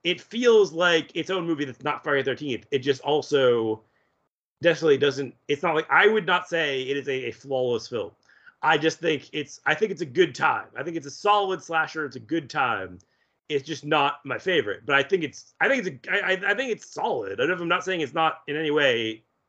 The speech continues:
not solid. It's, it's well constructed. It's well realized. It just, there are some things about it that I'm not the hugest fan of, but I do, I'm not saying this, like, it, I'm not saying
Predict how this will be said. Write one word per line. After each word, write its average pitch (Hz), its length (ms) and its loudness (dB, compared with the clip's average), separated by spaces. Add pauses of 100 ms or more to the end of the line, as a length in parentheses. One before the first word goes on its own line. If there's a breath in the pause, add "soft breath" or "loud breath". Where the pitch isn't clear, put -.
(100)
not 165 340 0
solid. 120 460 -4
It's, 92 120 -16
it's 123 200 -6
well 190 220 2
constructed. 170 600 -2 (280 loud breath)
It's 127 120 -2
well 165 240 6
realized. 104 600 2 (400 soft breath)
It 156 80 0
just, 151 180 -4 (160)
there 156 180 8
are 147 60 6
some 180 260 2
things 160 200 -2
about 143 180 2
it 139 80 -2
that 123 80 -2
I'm 113 220 -2
not 131 260 0
the 160 80 -10
hugest 170 320 -10
fan 202 200 0
of, 226 260 -10 (300 soft breath)
but 151 100 2
I 185 120 6
do, 196 600 -6
I'm 151 100 0
not 202 160 2
saying 196 360 6
this, 156 300 2
like, 170 200 4
it, 170 160 0
I'm 170 160 4
not 208 180 4
saying 180 560 -2